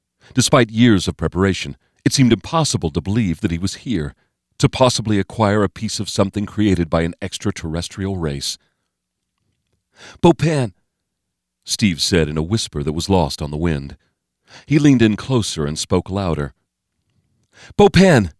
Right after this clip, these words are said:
do you really think the location is accurate?" Bo Pan shrugged. He looked miserable, but resigned to the misery, like a wet sheep patiently waiting out a hailstorm. Bo Pan hawked a loogie, spit it over the side.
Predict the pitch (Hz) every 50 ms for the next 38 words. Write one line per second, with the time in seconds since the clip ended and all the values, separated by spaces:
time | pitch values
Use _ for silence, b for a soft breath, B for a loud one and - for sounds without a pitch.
0 | _ _ _ _ _ _ _ _ _ _ - 147 185 208 175 175 233 233 226 180
1 | - - 190 190 - 185 165 160 147 - 170 165 - - 143 135 - - 123 139
2 | 143 - - 101 85 80 - - _ _ _ _ _ _ _ _ _ _ _ _
3 | _ _ _ _ _ _ _ _ _ _ _ _ _ _ _ _ _ _ _ _
4 | - 107 98 - - 82 104 101 87 82 80 78 - - - 107 95 85 78 73
5 | 69 73 - _ _ _ _ _ _ _ _ _ _ - 180 165 151 131 - -
6 | 139 147 151 135 - - 90 73 64 71 65 - _ _ _ _ _ _ _ 95
7 | 90 90 92 90 - 117 107 95 82 78 76 82 73 82 80 80 76 - - 73
8 | 71 67 - _ _ _ _ _ _ _ _ - 90 - - 78 78 87 98 92
9 | - - - - - 101 80 67 - _ - - 123 104 - - 80 69 62 80
10 | 78 76 80 82 80 80 78 78 80 78 - 117 117 92 82 - - - 71 67
11 | 69 65 - _ _ _ _ _ _ _ _ _ _ _ _ _ _ - 131 127
12 | - - 117 117 110 113 117 - - 117 113 - - 113 107 107 104 85 - 80
13 | 78 - _ _ _ _ _ - - - - - - 117 87 78 82 80 82 73
14 | 73 - - 107 98 90 80 76 64 -